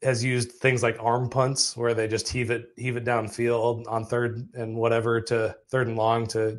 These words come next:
try to pick up something. Maybe it'll happen. And, you know, then, then I'll, you know, call the draw play. Everybody loves,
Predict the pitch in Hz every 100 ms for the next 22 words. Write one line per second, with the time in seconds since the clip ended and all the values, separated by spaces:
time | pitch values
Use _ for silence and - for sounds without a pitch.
0 | - - 117 110 123 117 113 110 117 113
1 | 120 117 113 113 113 110 110 110 117 113
2 | 110 104 - - _ 120 120 123 123 120
3 | 123 120 - - _ - 113 104 123 117
4 | 120 127 123 135 123 117 117 117 117 113
5 | 117 120 120 123 117